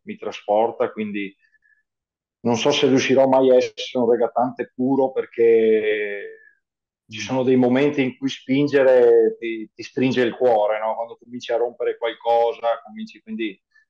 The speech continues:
eh, subentra più l'aspetto, diciamo, marinaro che di regata, quindi io sono abbastanza onesto con me stesso, dico, eh, a volte superare quel limite è difficile.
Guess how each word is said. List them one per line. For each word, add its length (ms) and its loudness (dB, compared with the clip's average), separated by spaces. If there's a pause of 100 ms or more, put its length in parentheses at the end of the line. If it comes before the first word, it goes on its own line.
eh, 200 -8
subentra 560 -4
più 140 0
l'aspetto, 580 -2
diciamo, 500 -6 (140)
marinaro 960 2
che 480 -4 (540)
di 200 -12
regata, 600 -2
quindi 300 -18 (440)
io 260 -10
sono 200 -10
abbastanza 420 -6
onesto 400 -6
con 140 -14
me 80 -8
stesso, 480 -8
dico, 360 -14 (560)
eh, 380 -12 (560)
a 100 -2
volte 640 -2
superare 580 -2
quel 140 -2
limite 580 -6
è 40 -2
difficile. 800 -10